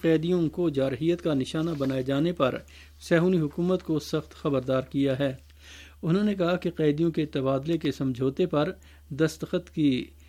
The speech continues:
سالگرہ کے موقع پر اس بات کا اعلان کیا جاتا ہے کہ سارے فلسطینی، خاص طور سے اسلامی استقامتی تحریک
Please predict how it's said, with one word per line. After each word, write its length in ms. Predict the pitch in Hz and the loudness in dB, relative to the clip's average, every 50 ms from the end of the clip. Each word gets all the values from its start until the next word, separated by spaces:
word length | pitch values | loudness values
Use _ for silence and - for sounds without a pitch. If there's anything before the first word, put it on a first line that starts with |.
| - - - | -20 -20 -20
سالگرہ 600 | - - - - 151 143 143 143 147 160 175 180 170 | -20 -12 -6 -2 0 0 2 2 2 2 2 0 0
کے 120 | - 151 | 0 0
موقع 280 | 135 135 135 - - 175 170 | -2 -2 -2 -2 -4 -4 -4
پر 140 | 202 196 180 | -4 -4 -4
اس 140 | 151 - - | -6 -6 -4
بات 240 | 147 147 165 160 - | -4 -2 -2 -2 -2
کا 80 | 156 139 | -2 -2
اعلان 300 | 131 131 131 131 131 120 | 0 0 -2 -2 -2 -4
کیا 260 | - - 143 131 127 | -4 -2 -2 0 2
جاتا 380 | 131 139 135 135 - 180 175 | 2 2 0 0 0 0 2
ہے 160 | 156 143 135 - - - - - - - - | 2 0 0 -2 -6 -14 -20 -20 -20 -12 -6
کہ 100 | - 160 | -4 -4
سارے 300 | 156 - 175 170 175 185 | -2 -2 -2 -2 0 -2
فلسطینی، 600 | 170 - 147 131 131 - - - 156 156 156 175 202 - - - - - - | -2 -2 -2 -2 -4 -2 2 4 4 4 4 2 0 -2 -10 -20 -20 -20 -20
خاص 340 | - - - 180 175 160 - | -12 -4 -2 0 0 0 0
طور 160 | - 190 190 | 0 -2 -2
سے 200 | 185 - 180 170 | 0 0 0 0
اسلامی 400 | 147 - - 160 156 160 170 170 | 0 -2 -2 -2 0 0 0 0
استقامتی 640 | 156 - - 143 - - 143 139 147 147 147 175 147 | -2 -2 -4 -6 -4 -2 0 0 0 0 0 -2 -2
تحریک 480 | - - 127 123 135 147 151 151 - | -2 -2 -2 2 2 4 4 2 0